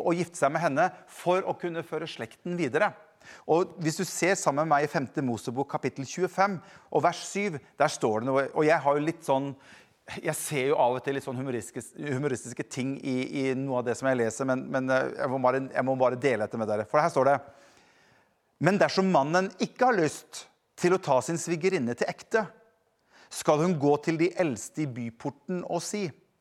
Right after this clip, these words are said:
"Min svoger nekter å oppfylle svogerplikten og videreføre sin brors navn i Israel. Han er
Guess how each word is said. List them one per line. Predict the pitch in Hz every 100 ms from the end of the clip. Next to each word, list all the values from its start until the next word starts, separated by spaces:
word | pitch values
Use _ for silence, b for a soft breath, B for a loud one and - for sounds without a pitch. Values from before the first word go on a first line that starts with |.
| B B B B -
"Min | 151 190
svoger | - 151 135 147
nekter | 190 208 - - 143 170
å | 151
oppfylle | - - 147 147 170
svogerplikten | - 123 107 107 131 131 - 151 - - 185 175 -
og | 147
videreføre | 160 175 107 120 120 - 139 143
sin | 151 160 147
brors | 143 165 - 175
navn | 180 180 -
i | 156 135
Israel. | 120 165 180 147 - _ _ B B B -
Han | 143
er | 165